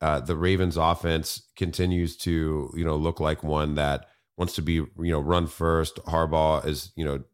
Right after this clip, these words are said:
doubling, tripling down on the offensive design, wants to keep it, you know, similar. And, you know, then they add Rashad Bateman, uh,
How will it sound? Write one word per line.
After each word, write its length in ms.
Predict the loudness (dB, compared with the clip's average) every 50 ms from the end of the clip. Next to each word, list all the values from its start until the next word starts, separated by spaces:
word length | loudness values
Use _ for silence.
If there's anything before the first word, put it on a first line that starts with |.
| _
doubling, 440 | -2 0 0 2 2 2 2 0 0
tripling 380 | 0 -2 -2 0 0 0 0 2
down 420 | 2 2 4 4 2 2 0 -4 -8 -20 _ _ _ -6
on 160 | -2 0 2 2
the 120 | 4 2
offensive 440 | 2 2 0 -2 -2 0 -4 -4 -2
design, 560 | -2 0 2 4 4 4 4 4 2 2 2
wants 160 | 0 -2 -2
to 80 | -6 -4
keep 200 | -4 -4 -2 0
it, 180 | -2 -2 -2 -6 _
you 100 | -4 -2
know, 80 | -2 -2
similar. 520 | 0 2 2 2 4 4 6 4 4 2 2
And, 320 | 0 2 2 2 2 0 0
you 80 | 0
know, 80 | -2 0
then 160 | 0 0 0
they 120 | 0 0
add 340 | 0 0 0 0 0 -2 -2
Rashad 400 | -4 -6 -4 -2 -2 -2 -2 0
Bateman, 440 | 0 0 0 2 2 0 0 0 -2 _ _ _ _ _ _ _ _ -2
uh, 460 | 0 2 4 4 4 4 2 0 -2